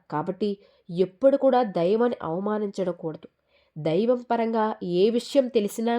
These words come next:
కూడా మనం తిట్టుకోకూడదు. అలా చేస్తే అది దైవాన్ని నిందించిన వాళ్ళే అవుతారు. కాబట్టి తప్పనిసరిగా ఎలా చేసి చూడండి, ఖచ్చితంగా మీకు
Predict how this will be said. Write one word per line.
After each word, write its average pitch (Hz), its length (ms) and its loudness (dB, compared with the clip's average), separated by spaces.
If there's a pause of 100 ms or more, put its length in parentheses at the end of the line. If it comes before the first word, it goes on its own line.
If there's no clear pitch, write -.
(100)
కూడా 262 240 2
మనం 233 180 -2 (160)
తిట్టుకోకూడదు. 190 640 -2 (300)
అలా 208 220 6 (160)
చేస్తే 262 340 4 (140)
అది 240 140 -2 (160)
దైవాన్ని 233 440 0 (140)
నిందించిన 226 540 -4
వాళ్ళే 220 280 2
అవుతారు. - 260 -18 (300)
కాబట్టి 170 460 -2 (360)
తప్పనిసరిగా 269 640 -2 (160)
ఎలా 220 160 -2 (220)
చేసి 196 240 -4 (100)
చూడండి, 165 360 -6 (500)
ఖచ్చితంగా 269 580 0 (100)
మీకు 254 220 -2